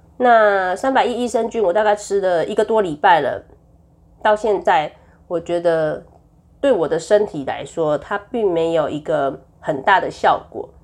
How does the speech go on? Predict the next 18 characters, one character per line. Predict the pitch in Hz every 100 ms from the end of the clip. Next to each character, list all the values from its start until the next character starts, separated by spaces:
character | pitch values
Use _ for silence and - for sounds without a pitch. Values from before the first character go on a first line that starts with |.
| _ _ _ _ _ -
或 | 339 302
许 | -
对 | - 254
别 | 196 185
人 | 170
有 | 170 175
很 | 160
大 | 143 180
的 | 135
效 | - 160 -
果 | - -
啦， | - -
但 | 220
是 | 214 226
对 | - 294
我 | 233 165
来 | 156 156
说， | 165 - 190 185 185